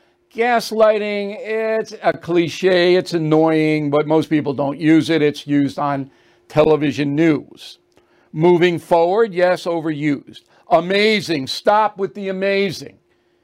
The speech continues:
Everything is not amazing. Does that make sense? I'm not really that offended by "does that make sense?" I am offended by "absolutely" being used every ten seconds.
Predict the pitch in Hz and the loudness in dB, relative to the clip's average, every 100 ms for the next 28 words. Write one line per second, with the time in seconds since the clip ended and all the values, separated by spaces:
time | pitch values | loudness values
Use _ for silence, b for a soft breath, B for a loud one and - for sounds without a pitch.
0 | _ - 160 185 202 190 190 190 190 135 | _ 0 2 2 0 -2 -2 -2 -2 0
1 | 185 185 180 180 190 190 156 127 - _ | 2 2 0 0 0 0 -2 -8 -14 _
2 | _ _ _ _ _ _ _ _ _ _ | _ _ _ _ _ _ _ _ _ _
3 | _ - 147 147 156 160 180 160 165 - | _ -2 2 2 2 2 0 -4 -6 -4
4 | 240 254 - - - - _ _ _ _ | -4 -6 -12 -20 -20 -20 _ _ _ _
5 | _ _ _ - 226 233 233 226 202 196 | _ _ _ -4 0 2 2 2 2 2
6 | 196 170 165 147 151 151 - 151 156 143 | 2 0 2 2 2 2 -2 -4 -2 2
7 | 143 120 143 147 123 151 147 147 147 - | 0 2 2 2 0 -2 -2 -2 -6 -6
8 | 156 156 156 - b b b b b b | -6 -6 -8 -18 b b b b b b
9 | - 151 185 240 233 214 202 196 185 190 | 2 4 4 2 0 0 0 0 2 0
10 | 190 208 214 175 - 220 214 269 294 294 | 0 -2 -4 -6 -2 0 2 2 2 0
11 | 214 208 180 208 208 196 196 214 196 208 | 0 0 0 0 0 0 0 0 0 2
12 | 202 214 - 180 202 208 269 277 175 117 | 2 -2 -6 -6 -6 -4 -4 -4 -6 -8
13 | - | -18